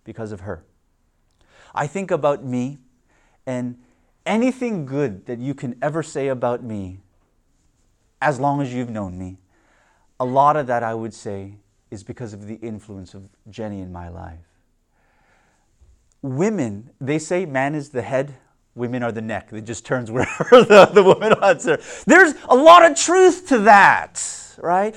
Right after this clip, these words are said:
It's not just about manipulation. It's about influence. A woman's influence in the home is so great. Proverbs thirty-one speaks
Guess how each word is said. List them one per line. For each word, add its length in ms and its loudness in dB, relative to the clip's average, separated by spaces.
It's 120 0
not 220 6
just 200 2
about 200 4
manipulation. 1080 0
It's 140 -8
about 280 4
influence. 1200 -4
A 60 -2
woman's 580 2
influence 800 0
in 220 -8
the 100 -2
home 800 -6
is 140 -20
so 500 -14
great. 460 -16
Proverbs 720 2
thirty-one 760 0
speaks 840 -6